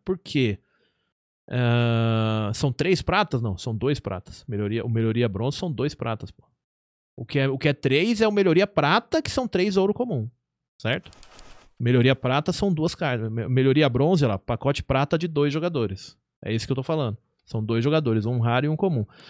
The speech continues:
Por que que eu digo que talvez isso aqui, pra quem faz farming, valha mais a pena? Porque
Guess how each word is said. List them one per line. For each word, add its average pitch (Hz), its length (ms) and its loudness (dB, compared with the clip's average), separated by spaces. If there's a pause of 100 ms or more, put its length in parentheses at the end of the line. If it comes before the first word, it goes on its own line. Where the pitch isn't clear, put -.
(120)
Por - 120 -4
que 311 100 0
que 302 80 0
eu 269 80 2
digo 196 240 -4
que 180 80 -8
talvez 156 420 2
isso 135 140 -2
aqui, 127 140 -2
pra 127 100 0
quem 127 180 -2
faz 120 280 -2
farming, 151 440 -2
valha 131 240 2
mais 135 200 2
a 139 80 2
pena? 110 360 -2 (360)
Porque 139 1000 4